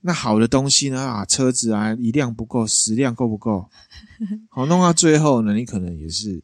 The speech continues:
Speaker 2: 你怎么样也只能开一辆。
Speaker 1: 对，没错哈。
Speaker 2: <laughs>
Speaker 1: 所以他说：“圣人无为，故无败。”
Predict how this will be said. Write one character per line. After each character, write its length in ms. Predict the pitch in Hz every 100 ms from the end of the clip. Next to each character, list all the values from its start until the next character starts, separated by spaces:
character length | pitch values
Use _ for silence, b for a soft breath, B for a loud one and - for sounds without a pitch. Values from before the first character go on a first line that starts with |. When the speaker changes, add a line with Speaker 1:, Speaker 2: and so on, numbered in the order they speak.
| _
Speaker 2:
你 280 | 208 214
怎 180 | 202 196
么 100 | 180
样 140 | 220 208
也 60 |
只 140 | 175 156
能 180 | 175 - _ -
开 160 | -
一 140 | 196 170
辆。 320 | 185 175 175
Speaker 1:
对， 220 | 135 117
没 180 | 101 104
错 260 | - 120 101
哈。 260 | 95 98
Speaker 2:
<laughs> 20 | 87
Speaker 1:
所 180 | 165
以 60 | 196
他 160 | 175 175
说 180 | 180 175
：“圣 280 | - 185
人 240 | 131 110 107 107 -
无 280 | 117 143 131
为， 300 | 95 90 87
故 140 | -
无 240 | 107 90 92 _
败。” 280 | 107 73